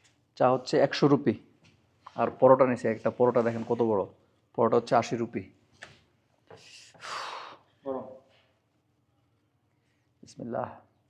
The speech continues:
এখানে ম্যাক্সিমাম লোক, বিশেষ করে পাকিস্তানের ম্যাক্সিমাম লোক হচ্ছে, মানে, রুটি বা পরোটা এইসব জিনি-, জিনিসপত্র খায় বেশি।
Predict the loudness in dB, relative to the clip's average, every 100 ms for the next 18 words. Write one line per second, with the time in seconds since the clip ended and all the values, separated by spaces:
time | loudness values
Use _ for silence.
0 | _ _ _ _ _ _ _ -4 2 4
1 | 6 4 0 0 0 2 2 0 -2 -4
2 | -2 0 0 -2 -4 -2 -2 -2 -4 -2
3 | -2 -4 -6 -2 -2 -2 -8 _ _ -12
4 | -6 -4 -2 -2 0 0 0 0 0 0
5 | -2 -6 -10 -10 -8 -10 -6 -6 -6 -12
6 | -10 -8 -6 -4 -4 -2